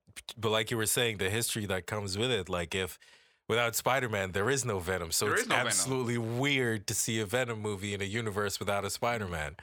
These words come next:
Speaker 2: Doesn't make any sense.
Speaker 1: It's ama- <laughs>
Speaker 2: That makes no sense
Speaker 1: So,
Speaker 2: without
Speaker 1: yeah.
Speaker 2: giving him a completely new origin
Speaker 1: I, I,
Speaker 2: story.
Speaker 1: exactly. So I hundred percent get you where you were going with the Black Adam thing.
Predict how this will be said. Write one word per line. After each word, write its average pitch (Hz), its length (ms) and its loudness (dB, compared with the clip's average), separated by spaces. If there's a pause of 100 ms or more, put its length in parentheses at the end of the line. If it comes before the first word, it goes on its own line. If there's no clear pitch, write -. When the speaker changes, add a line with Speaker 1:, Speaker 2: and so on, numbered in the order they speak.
Speaker 2:
Doesn't 113 220 -2
make 107 160 -6
any 101 140 -8
sense. 87 280 -10
Speaker 1:
It's - 100 -6
ama- 101 160 0
<laughs> - 920 0
Speaker 2:
That 113 100 -2
makes 127 180 -2
no 143 180 0
sense 147 240 -2
Speaker 1:
So, 143 40 -10 (120)
Speaker 2:
without 139 100 0
Speaker 1:
yeah. 160 60 2
Speaker 2:
giving 120 140 2
him 131 120 -2
a 123 60 -4
completely 131 440 -4
new 127 220 -4
origin 120 280 2
Speaker 1:
I, 117 100 -2
I, 113 100 -2
Speaker 2:
story. 95 340 -4
Speaker 1:
exactly. 117 640 0
So 123 160 0
I 127 60 2
hundred 156 160 -2
percent 139 380 -2
get 113 220 -2
you 117 100 -2
where 104 100 0
you 101 140 -4
were 98 100 -2
going 95 260 -2
with 90 120 -4
the 95 80 -6
Black 87 280 -2
Adam 85 260 -2
thing. 78 320 -6